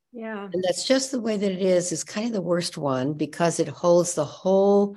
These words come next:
Speaker 2: mindset in place
Speaker 1: Hmm.
Speaker 2: as if you can't do anything about it.
Speaker 1: Hmm.
Speaker 2: So as if this is just the way that it is and you have to go along with it.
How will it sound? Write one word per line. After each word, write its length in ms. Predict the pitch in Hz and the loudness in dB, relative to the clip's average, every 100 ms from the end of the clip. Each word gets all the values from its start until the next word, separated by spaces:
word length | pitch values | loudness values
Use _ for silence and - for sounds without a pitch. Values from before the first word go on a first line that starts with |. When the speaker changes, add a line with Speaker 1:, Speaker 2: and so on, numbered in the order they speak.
| - - | -14 -12
Speaker 2:
mindset 1040 | 143 147 160 190 208 208 - - 151 - - | -8 -2 0 0 0 -2 -2 -2 -4 -6 -8
in 240 | - - | -6 -6
place 640 | - 160 143 - - - - _ 240 | 0 4 4 2 -2 -6 -10 _ -8
Speaker 1:
Hmm. 320 | 240 214 185 180 | -4 -4 -2 -4
Speaker 2:
as 140 | 175 247 | 0 0
if 200 | 262 226 | 2 0
you 80 | |
can't 260 | 214 220 202 | -2 -4 -2
do 140 | 240 | -2
anything 300 | 208 160 123 | -2 -2 -4
about 320 | 117 117 - - | -6 -6 -6 -8
it. 160 | - _ - - - | -12 _ -20 -20 -10
Speaker 1:
Hmm. 80 | 262 | 2
Speaker 2:
So 240 | 202 170 - | 6 6 6
as 180 | 165 165 | 2 4
if 220 | 196 196 | 2 2
this 240 | 196 190 185 | 2 2 0
is 160 | 170 | -4
just 320 | - 143 - | -2 -4 -2
the 80 | 151 | -2
way 160 | 135 131 | 2 2
that 120 | 139 | 0
it 100 | 139 | -2
is 300 | 196 170 113 | 2 2 0
and 140 | - 143 | -6 -6
you 100 | 151 | -4
have 260 | 156 147 | -4 -2
to 180 | - 147 - _ _ - 120 | 0 0 -4 _ _ -10 0
go 240 | 143 147 | 6 8
along 360 | 175 208 277 349 | 8 8 6 4
with 180 | 131 - | 0 -6
it. 180 | - | -12